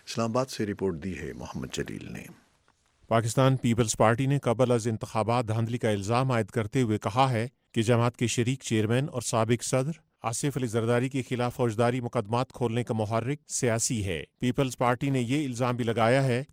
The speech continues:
Speaker 2: کہ بعض افراد جو اپنی شناخت فوجی افسران کے طور پر کرا رہے ہیں،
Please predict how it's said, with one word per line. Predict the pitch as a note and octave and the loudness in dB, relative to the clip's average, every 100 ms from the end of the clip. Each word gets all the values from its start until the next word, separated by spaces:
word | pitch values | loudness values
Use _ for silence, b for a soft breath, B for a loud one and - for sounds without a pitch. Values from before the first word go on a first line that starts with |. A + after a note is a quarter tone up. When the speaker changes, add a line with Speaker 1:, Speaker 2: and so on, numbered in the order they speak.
| _ | _
Speaker 2:
کہ | A#2+ | 2
بعض | B2 B2 | 4 4
افراد | A#2+ - C3 | 2 0 -2
جو | B2 B2 | 2 2
اپنی | A#2 B2+ | 2 -2
شناخت | - B2+ C3+ - - | -2 -2 -2 -6 -2
فوجی | B2 A2+ A#2 | 0 2 0
افسران | A2+ - C3+ D#3+ | -2 -4 -2 -2
کے | D3+ | 0
طور | B2+ A#2 | 2 2
پر | B2+ | 0
کرا | - A#2+ C#3 | -2 0 2
رہے | D3+ C3+ | 2 2
ہیں، | A#2+ A#2+ | 2 -2